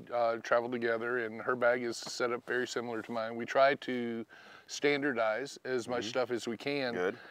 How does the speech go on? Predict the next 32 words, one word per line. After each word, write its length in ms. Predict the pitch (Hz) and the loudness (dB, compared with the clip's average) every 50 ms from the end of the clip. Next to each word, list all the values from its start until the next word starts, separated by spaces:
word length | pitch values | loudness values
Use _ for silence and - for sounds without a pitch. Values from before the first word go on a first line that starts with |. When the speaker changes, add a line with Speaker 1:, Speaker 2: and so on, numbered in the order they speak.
| - - - - - | -20 -20 -14 -4 0
Speaker 1:
And, 560 | - 123 123 123 120 120 120 117 110 110 110 - _ - - - - - - _ _ - - | 2 2 4 4 2 2 0 -2 -4 -8 -10 -14 _ -20 -20 -20 -20 -20 -20 _ _ 2 4
um, 280 | 104 107 110 107 110 | 6 6 6 4 2
this 200 | 117 135 135 - | 2 0 2 2
is 160 | 135 131 123 117 | 2 2 4 6
a, 360 | 120 123 117 107 110 117 110 - - - - | 6 6 4 4 4 2 2 0 -4 -4 0
a, 100 | - 113 117 | 0 0 2
a 20 | |
new 240 | 117 139 165 208 185 | 4 4 4 4 4
ruck 360 | 117 113 135 156 156 - - | 4 6 8 8 8 8 6
I 60 | 117 | 2
bought 300 | 117 113 120 117 120 120 | 4 4 2 2 2 0
just 200 | 120 123 - - - | -2 -4 -4 -6 -8
before 180 | 113 - 120 | 0 2 2
I 80 | 113 110 | 2 2
came 240 | - 127 123 120 117 | 0 -2 -4 -2 -2
down 180 | 120 117 117 | -2 -2 -2
here, 380 | 110 143 143 131 123 120 120 117 | -2 0 2 2 4 2 2 0
so 280 | - - 120 113 113 | -2 -2 0 2 2
I 160 | 113 110 110 113 | 2 4 4 4
haven't 200 | 131 123 117 113 | 2 2 2 0
really 200 | 117 113 113 101 | -4 -4 -4 -2
tested 440 | - 127 120 113 - - 110 107 110 | 0 0 0 0 0 -4 -6 -6 -4
it 220 | 113 110 110 113 | -4 -4 -4 -4
at 40 | 110 | -2
all. 280 | 107 113 113 110 104 _ _ - - - - - - - - - - _ - | -2 -2 -2 -2 -6 _ _ -20 -20 -20 -20 -20 -20 -20 -20 -20 -20 _ -2
But, 320 | - 127 127 127 123 117 _ _ _ _ _ _ _ _ - | 6 8 8 8 8 4 _ _ _ _ _ _ _ _ -2
you 140 | - 139 135 | 2 2 4
know, 180 | 131 123 123 120 | 4 4 4 4
we 280 | 117 117 117 127 151 | 2 0 2 2 4
go 140 | 143 135 139 | 6 6 4
to 80 | 131 127 | 4 2
Charleston. 640 | - - - 113 110 110 107 - - - - 98 | -4 0 0 0 0 0 -4 -6 -12 -14 -16 -18